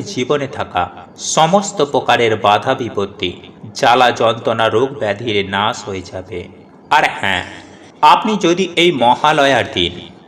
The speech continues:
এই প্রক্রিয়াটি করতে নাও পারেন, তাহলেও দুর্গাপুজো চলাকালীন আপনারা এই প্রক্রিয়াটি করতে পারেন। সুফল পাবেন হাতে নাতে।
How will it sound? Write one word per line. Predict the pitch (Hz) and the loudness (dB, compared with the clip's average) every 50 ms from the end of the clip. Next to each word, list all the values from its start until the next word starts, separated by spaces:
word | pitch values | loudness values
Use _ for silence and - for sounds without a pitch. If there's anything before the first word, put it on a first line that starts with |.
| - - - | -18 -2 2
এই | 151 170 175 | 2 2 2
প্রক্রিয়াটি | 180 - 160 151 - - 170 170 175 170 170 180 175 | 2 0 -2 -2 0 -2 0 0 0 0 0 -4 -8
করতে | 170 143 139 143 143 - 147 | 0 2 2 2 4 0 -2
নাও | 123 120 110 113 139 - - - | 0 2 2 2 2 2 0 0
পারেন, | 135 123 98 87 87 85 90 - - - - - | 0 0 0 0 -4 -4 -6 -10 -18 -20 -12 0
তাহলেও | - 160 175 196 196 - - 165 175 190 208 202 | 4 6 6 6 4 4 0 0 2 4 2 2
দুর্গাপুজো | 151 135 139 131 135 - 170 170 170 185 165 165 170 160 | 2 0 -2 -2 0 0 -2 -2 0 -2 -4 -4 -4 -8
চলাকালীন | - - 127 120 135 147 147 - 110 98 - 90 90 92 - - - - - - - - | -2 0 0 2 2 0 0 0 -4 -4 -4 -6 -8 -10 -12 -16 -18 -20 -20 -20 -4 2
আপনারা | 156 160 165 165 196 196 202 202 196 - | 4 4 4 4 2 2 2 2 2 2
এই | 165 156 - - | -2 -2 0 0
প্রক্রিয়াটি | 160 139 - - 135 131 131 135 131 101 | 0 0 0 0 0 2 2 2 0 -2
করতে | - - 143 110 107 - 113 107 | -4 0 0 0 0 0 -4 -2
পারেন। | - 104 92 90 87 85 85 85 - - - - - - - - - | 0 0 0 0 -2 -6 -6 -10 -14 -18 -20 -20 -20 -16 -14 -12 -10
সুফল | - - - 156 139 139 - - 127 120 123 127 135 143 151 | -10 -8 -4 -6 -6 -6 -2 2 4 6 6 6 6 4 4
পাবেন | 165 151 - 147 131 117 104 95 87 | 4 2 4 4 0 -2 -4 -4 -2
হাতে | 98 101 - 110 98 | -2 -2 -2 -4 -4
নাতে। | 95 92 90 92 - 90 | -4 -4 -6 -4 -6 -8